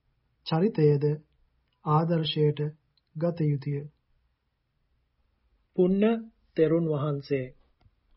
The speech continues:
දිනක් පුන්න තෙරුන් වහන්සේ තථාගතයන් වහන්සේ වෙත එළඹ, යම්කිසි පෙදෙසකට ගොස්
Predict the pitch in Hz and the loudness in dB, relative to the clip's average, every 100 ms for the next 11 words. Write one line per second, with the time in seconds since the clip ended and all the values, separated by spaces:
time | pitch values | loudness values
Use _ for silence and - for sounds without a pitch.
0 | _ _ - _ _ _ _ _ _ _ | _ _ -20 _ _ _ _ _ _ _
1 | _ _ _ _ _ _ _ _ - 156 | _ _ _ _ _ _ _ _ -4 0
2 | 190 254 - _ - 170 196 196 170 170 | 2 2 -2 _ -4 -2 -2 0 0 0
3 | 170 156 156 156 151 156 160 220 - _ | -2 -2 -2 -4 -4 -2 -2 -4 -10 _
4 | _ _ - 151 165 165 165 160 156 151 | _ _ -6 -2 0 0 0 0 -2 -2
5 | 139 147 147 151 147 139 143 151 156 185 | -4 -6 -6 -4 -2 -2 -6 -6 -2 -2
6 | 151 139 190 _ _ _ _ _ _ _ | 0 -4 -8 _ _ _ _ _ _ _
7 | _ _ _ _ - 143 185 226 254 247 | _ _ _ _ -6 0 0 0 -2 -2
8 | 196 151 156 165 170 175 165 175 | 0 2 2 0 -2 -2 0 -2